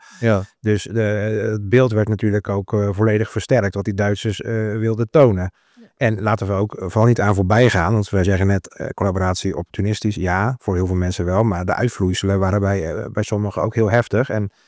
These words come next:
Speaker 2: weet ik, vooral de groep, eh, die jodenjagers, eh, z-, eh, benoemen, die voor kopgeld, zoals dat dan heette, hè. Je kreeg een vergoeding als je onderduikers, eh, opbracht, eh, die daarvoor mensen, ehm,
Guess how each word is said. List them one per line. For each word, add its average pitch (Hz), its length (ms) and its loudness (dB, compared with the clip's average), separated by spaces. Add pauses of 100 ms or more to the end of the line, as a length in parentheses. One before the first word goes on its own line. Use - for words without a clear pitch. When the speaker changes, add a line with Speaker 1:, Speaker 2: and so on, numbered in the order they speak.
(280)
Speaker 2:
weet 98 100 2
ik, 92 80 0
vooral 92 200 -2
de 101 60 2
groep, 107 220 0
eh, 107 100 0
die 107 120 2
jodenjagers, 95 840 4
eh, 98 140 -6
z-, 92 80 -6
eh, 104 220 -8
benoemen, 104 580 0
die 107 120 2
voor 98 120 0
kopgeld, 117 520 2
zoals 113 200 2
dat 113 120 -2
dan 107 140 2
heette, 113 280 2
hè. 117 100 2
Je 151 100 2
kreeg 107 140 -2
een 104 100 0
vergoeding 104 460 0
als 101 160 -6
je 98 180 -2 (440)
onderduikers, 101 760 -2
eh, 90 280 -4
opbracht, 85 520 -4 (480)
eh, 98 240 -2
die 104 140 -2
daarvoor 101 460 -2
mensen, 120 520 0
ehm, 120 320 -2